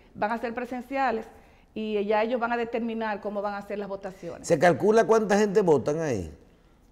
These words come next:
Speaker 1: Eh, el partido con lo que es la parte del comité, de los presidentes del comité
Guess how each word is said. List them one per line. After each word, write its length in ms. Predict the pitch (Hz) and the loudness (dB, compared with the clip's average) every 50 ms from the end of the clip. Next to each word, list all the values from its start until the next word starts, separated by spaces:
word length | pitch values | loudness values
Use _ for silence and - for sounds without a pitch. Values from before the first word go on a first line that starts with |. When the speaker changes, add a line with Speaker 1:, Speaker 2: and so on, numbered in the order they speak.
| _ - - | _ -6 -2
Speaker 1:
Eh, 760 | 220 220 220 214 214 214 208 208 208 202 196 196 196 196 - - | 0 2 2 2 0 -2 -2 -2 -2 -2 -4 -4 -8 -12 -8 -4
el 180 | - 233 240 226 | -4 -4 -2 0
partido 420 | 262 247 233 - 294 311 339 320 | -2 -2 -2 -2 -6 -4 -4 -4
con 120 | - 320 294 | -2 -2 -2
lo 140 | 294 262 - | -2 -2 -4
que 80 | 262 | -4
es 60 | 262 | -4
la 160 | 285 285 262 - | -2 -4 -4 -2
parte 260 | 254 254 240 269 262 | -4 -4 -4 -4 -6
del 140 | 254 233 233 | -6 -6 -6
comité, 720 | 254 247 240 220 - - 226 226 233 240 233 226 220 220 | -6 -6 -6 -6 -4 -2 -2 0 0 0 -2 -2 -2 -4
de 80 | 196 220 | -4 -6
los 140 | 214 220 220 | -6 -6 -6
presidentes 500 | - - - 226 214 - 220 226 220 247 | -8 -12 -12 -10 -8 -6 -6 -6 -6 -6
del 100 | 247 240 | -8 -6
comité 580 | 247 247 233 208 208 226 220 226 220 220 - | -6 -8 -8 -6 -4 -2 -2 -2 -2 -4 -6